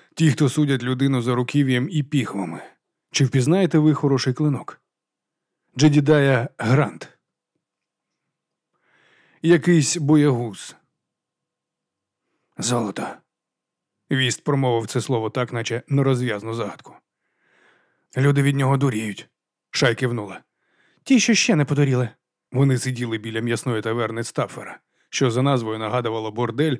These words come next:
але насправді була лише найгіршою забігайлівкою в радіусі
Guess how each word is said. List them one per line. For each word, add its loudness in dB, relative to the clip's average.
але -2
насправді 0
була -2
лише -2
найгіршою 0
забігайлівкою -2
в -6
радіусі -6